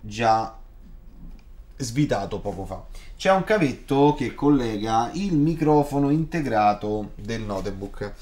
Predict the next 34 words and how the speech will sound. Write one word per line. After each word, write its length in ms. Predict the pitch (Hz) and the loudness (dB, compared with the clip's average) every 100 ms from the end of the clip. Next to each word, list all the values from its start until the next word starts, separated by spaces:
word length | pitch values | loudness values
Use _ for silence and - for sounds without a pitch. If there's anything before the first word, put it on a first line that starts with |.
| - - - | -14 -14 -8
Come 160 | 117 120 | -2 2
possiamo 340 | 117 - 127 | 2 4 4
vedere 380 | 143 147 131 139 | 6 8 6 4
qui, 480 | 131 120 131 156 - - - - | 0 0 0 0 -6 -20 -20 -4
questa 460 | 160 151 - 123 113 | 0 2 2 0 2
parte 440 | 117 113 - 110 | 2 0 -2 -8
qui 160 | - 113 | -6 -6
nera 680 | 110 110 120 143 180 175 | -4 -2 2 2 2 -2
è 160 | 110 113 | -2 0
un 180 | 110 107 | 0 -4
microfono 480 | 107 113 120 101 101 | -6 0 2 2 -4
integrato, 680 | 98 123 120 101 98 117 139 | -2 0 0 0 0 2 2
lo 80 | |
vediamo 360 | 107 92 101 90 | 2 -2 -6 -8
dai 240 | 90 90 | -8 -8
forellini 560 | 85 92 92 98 110 95 | -8 -8 -8 -6 -6 -6
che 120 | 87 | -8
si 160 | - 92 | -8 -6
trovano 340 | 98 87 82 | -4 -4 -8
qui, 440 | - 95 82 113 127 139 - - - - - - - - - - - - - - - - - - - | -10 -12 -8 -8 -8 -10 -16 -20 -20 -20 -20 -20 -20 -20 -20 -20 -20 -20 -18 -18 -18 -20 -20 -20 -8
e, 240 | - 170 139 | 0 2 8
e 260 | 139 139 | 10 10
è 140 | 165 180 | 8 8
collegato 840 | 208 220 170 139 135 135 131 - - | 10 10 10 8 8 8 6 -2 -10
su 200 | - 123 | -8 0
questo 320 | 123 - 117 | 0 0 -2
chip, 560 | 113 - - 110 104 - - - | -4 -8 -4 -2 -2 -8 -14 -4
quindi 220 | 147 117 | -2 2
lo 100 | 127 | 2
andiamo 420 | 139 135 110 113 | 4 4 4 0
a 60 | 107 | -2
scon-, 420 | - - 160 143 | -4 -2 -2 -2
a 100 | 123 | -4
scollegare 840 | - 165 175 139 104 107 180 185 | -2 0 2 2 2 4 2 0